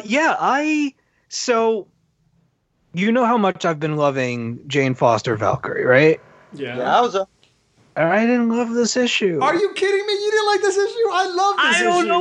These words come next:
Speaker 1: what happened. I don't know what happened. I didn't. I, I, I think it might have been the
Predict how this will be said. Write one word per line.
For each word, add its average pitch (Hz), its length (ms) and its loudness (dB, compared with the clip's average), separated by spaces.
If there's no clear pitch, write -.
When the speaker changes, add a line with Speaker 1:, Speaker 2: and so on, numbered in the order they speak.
Speaker 1:
what 370 160 0
happened. 311 1000 -6
I 320 160 2
don't 339 220 0
know 311 140 2
what 302 180 2
happened. 170 760 0
I 262 200 4
didn't. 190 580 0
I, 240 220 4
I, 226 200 2
I 254 200 2
think 294 440 0
it 240 180 2
might 208 300 2
have 196 160 0
been 202 460 2
the 160 720 -2